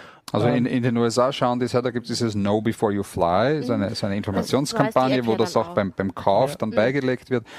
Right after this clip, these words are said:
Speaker 1: wo also die Branche selber sehr darauf, äh, die, die halt diese Drohnen
Speaker 2: Ja.
Speaker 1: verkaufen, sehr darauf erpicht ist, das unters Volk zu bringen. Ähm,
Speaker 2: Das
Speaker 1: weil
Speaker 2: ist
Speaker 1: das
Speaker 3: Mhm.
Speaker 1: sonst am Ende, wenn, äh, der Branche auf den Kopf fällt,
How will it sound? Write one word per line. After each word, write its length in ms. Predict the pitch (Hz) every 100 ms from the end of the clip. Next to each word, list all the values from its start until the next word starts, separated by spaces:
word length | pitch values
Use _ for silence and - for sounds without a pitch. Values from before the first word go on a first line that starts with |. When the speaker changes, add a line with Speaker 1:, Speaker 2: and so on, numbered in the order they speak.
| - -
Speaker 1:
wo 80 | 107
also 160 | 107 107
die 140 | 107
Branche 560 | 104 92 101 123 - 120
selber 640 | - 101 113 123 110 110
sehr 480 | - - 104 104 110
darauf, 540 | 107 104 95 95 - - -
äh, 140 | 95
die, 120 | -
die 140 | 98 92
halt 140 | 85
diese 180 | 92 90
Drohnen 280 | 87 92 92
Speaker 2:
Ja. 80 | -
Speaker 1:
verkaufen, 440 | 78 85 101 - - - -
sehr 180 | - 104
darauf 300 | 117 110 101
erpicht 420 | 104 - 107 -
ist, 260 | 107 98 - _ _ _ _
das 340 | 92 104 -
unters 360 | - 107 101 -
Volk 320 | - 95 -
zu 100 | 107
bringen. 440 | 92 92 104 117 123 _ _ _ _ -
Ähm, 200 | 107 101 101
Speaker 2:
Das 80 | 101
Speaker 1:
weil 160 | 101
Speaker 2:
ist 60 | 104
Speaker 1:
das 140 | 107
Speaker 3:
Mhm. 60 | 101 -
Speaker 1:
sonst 260 | 107 101
am 120 | 110
Ende, 400 | 104 95 104 117 104
wenn, 260 | 107 101
äh, 160 | 87 92 95 123 127 135 139 104 101 101 101 101
der 180 | 101 101
Branche 440 | 101 101 139 -
auf 120 | 98
den 140 | - 90
Kopf 220 | 95 -
fällt, 260 | - -